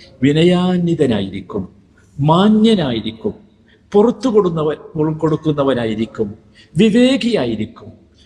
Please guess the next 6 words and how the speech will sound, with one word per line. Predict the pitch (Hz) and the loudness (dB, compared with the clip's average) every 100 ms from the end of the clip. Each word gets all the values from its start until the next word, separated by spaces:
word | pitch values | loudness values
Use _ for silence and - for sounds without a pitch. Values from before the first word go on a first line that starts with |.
| - | -4
മനുഷ്യത്വമുള്ളവനായിരിക്കും, | 165 214 - - 277 - 254 190 175 147 120 107 104 - 107 - _ _ _ _ _ _ _ - | 0 2 2 2 -2 0 0 0 0 0 -2 -6 -8 -12 -12 -12 _ _ _ _ _ _ _ -2
കുടുംബത്തോടും | 151 175 190 214 208 202 180 | 2 4 2 2 2 2 0
സമൂഹത്തോടും | 170 180 190 220 190 220 214 214 214 214 196 - - - - _ _ 180 | -4 -6 -4 -2 -2 -2 2 4 4 2 0 -10 -20 -20 -20 _ _ -4
പ്രതിബദ്ധതയുള്ളവനായിരിക്കും, | 190 233 254 247 - 233 208 170 156 143 127 113 107 104 - 95 _ _ _ _ - | -2 0 0 -4 -6 0 0 0 -2 -4 -6 -8 -10 -14 -14 -16 _ _ _ _ -2
അവരെയൊക്കെ | 143 185 185 185 - 220 | 0 4 2 2 -4 -4
ബഹുമാനിക്കും, | 170 147 175 196 180 180 147 | -2 -4 -4 -2 -2 -4 -10